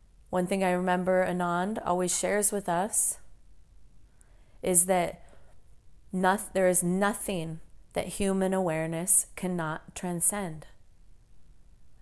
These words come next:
There is nothing that human awareness cannot transcend. So no matter what your perceived challenge,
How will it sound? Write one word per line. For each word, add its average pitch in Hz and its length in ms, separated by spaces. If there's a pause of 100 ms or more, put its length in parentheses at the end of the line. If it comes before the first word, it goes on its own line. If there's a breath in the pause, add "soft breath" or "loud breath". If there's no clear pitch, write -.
There 180 160
is 170 160
nothing 175 760 (680 soft breath)
that - 140
human 180 440
awareness 165 800 (600)
cannot 165 440
transcend. 151 680 (1800)
So 160 580
no 180 160
matter 180 380
what 185 360
your 185 180
perceived 185 680
challenge, 170 720